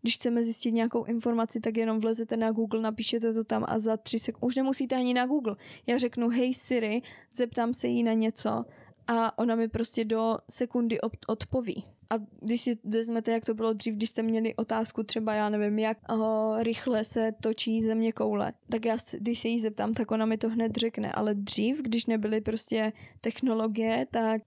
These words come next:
jste buď museli do knihovny a hledat to hodiny, hodiny v knížkách, a nebo jste to prostě nevěděli, jste se dohadovali s, eh, kámošema třeba, pokud jste to nevěděli. V tomhle světě prostě my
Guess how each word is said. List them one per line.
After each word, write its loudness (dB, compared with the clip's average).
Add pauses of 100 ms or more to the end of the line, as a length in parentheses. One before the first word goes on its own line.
jste -2
buď -2
museli 0
do 0
knihovny 2
a 0
hledat 0
to -2
hodiny, 2
hodiny 0
v -20
knížkách, 0 (140)
a 2
nebo 2
jste -8
to -4
prostě -2
nevěděli, 2
jste -6
se -2
dohadovali 0
s, -6
eh, 2 (500)
kámošema -2
třeba, -4 (160)
pokud -2
jste -2
to -2
nevěděli. 0 (520)
V -16
tomhle 0
světě -2
prostě -2
my 2